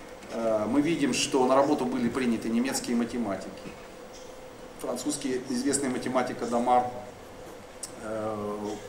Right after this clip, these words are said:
приезжал в университет и проводил, так сказать, открытые лекции, к-, общение с коллегами, да. Э, ш-, в р-, в мастерских шла важная работа, да. Вот знаменитая статья Эйнштейна и переписка нашего, э,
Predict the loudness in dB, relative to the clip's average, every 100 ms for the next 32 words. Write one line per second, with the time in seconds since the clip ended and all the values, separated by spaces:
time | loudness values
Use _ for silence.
0 | -14 -14 -14 -16 -14 -14 -14 -2 2 4
1 | 4 6 8 8 6 4 4 2 0 0
2 | 0 0 2 4 4 2 0 -2 -2 -2
3 | 0 0 0 -2 0 0 2 0 0 -2
4 | -2 -4 -4 -2 -2 -2 -2 -2 0 0
5 | 0 0 -2 -4 -6 -10 -12 -14 -14 -14
6 | -12 -8 -4 -2 -2 -6 -8 -10 -6 -4
7 | 0 4 4 4 2 2 0 2 4 4
8 | 6 6 6 4 -2 -8 -2 0 2 2
9 | 4 4 4 2 2 -4 -6 -8 -10 -8
10 | -8 -6 2 4 4 4 6 6 4 4
11 | 4 6 6 6 6 6 6 6 6 2
12 | 2 0 0 0 0 2 4 4 2 0
13 | 0 -2 -8 -12 -14 -10 -6 -4 -2